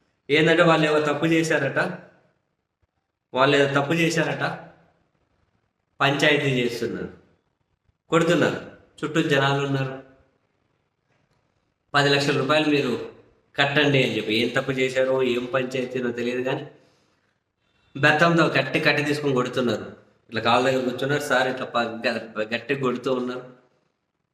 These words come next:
చుట్టూ జనాలు, మధ్యలో అయిపోయేది కట్టె, ఆ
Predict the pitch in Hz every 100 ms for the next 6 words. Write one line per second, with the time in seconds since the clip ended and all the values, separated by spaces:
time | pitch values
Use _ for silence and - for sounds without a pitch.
0 | _ _ - 147 151 135 127 135 135 139
1 | 135 - - _ _ _ _ _ _ _
2 | _ 139 143 143 139 135 139 147 139 135
3 | 131 - 131